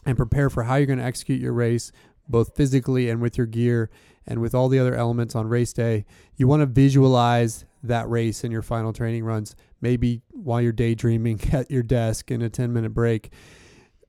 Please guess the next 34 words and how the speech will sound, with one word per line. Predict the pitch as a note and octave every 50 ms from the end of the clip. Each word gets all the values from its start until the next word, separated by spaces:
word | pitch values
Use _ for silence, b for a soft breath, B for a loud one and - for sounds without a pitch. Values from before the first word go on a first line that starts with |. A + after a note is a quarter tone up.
| _ _ - - D3+ - -
at | C3+ A#2 A2+
work. | B2 C3 B2+ A2+ - -
So | - - - E3+ C#3+ C#3 C#3 C3+ B2+ B2+ - _ _ _ _
visualize | E3 D3 D#3+ E3+ D#3+ E3+ E3 D#3+ D#3 D3+ C#3
every | D3 C#3+ C#3+ D3 C#3+ C#3
piece | - - - E3+ D#3 -
of | F#3 D#3+ D#3
it | D#3 D#3 - - _
from | - - - C#3 B2 B2
the | B2 A2+
first | A2+ - C#3+ C#3+ B2+ -
mile | D3+ C3 B2+ B2+ B2+ C3 B2+ C3
to | B2+ - - - B2+ A#2
the | A#2 A#2 A2
finish | G#2 - - - C#3 C#3 C3+ B2+ - -
line | C#3+ C3 B2+ B2 B2 B2 A#2+
with | A#2 A2+ -
the | -
time | A2 - - B2 B2 B2 B2
goal | A#2+ B2 B2
that | A#2+ A#2 A2+ G#2+
you | A2 G#2+
want, | G#2 G#2+ A#2 A#2+ A#2+ B2 - b b b b b b b b b _
because | C3 A#2 C#3 C3 B2 A#2
as | A#2 A#2+ C3 C#3+ D3+ C#3+ C#3
you | D3 D3
think | - - E3 D#3+ D#3 C#3+
about | D#3 C3+ C3+ C3+ C3+ C3+
all | B2+ C3 C#3 C#3
of | C3+
these | C3 C3 A#2 - -
things, | D3+ C3+ C3 C3 C3 B2+ B2 - - b b b b b b b b b _ _
you | A#2 A#2+ B2+
wanna | C3 C#3 C#3 C#3+ C#3 C3+ C#3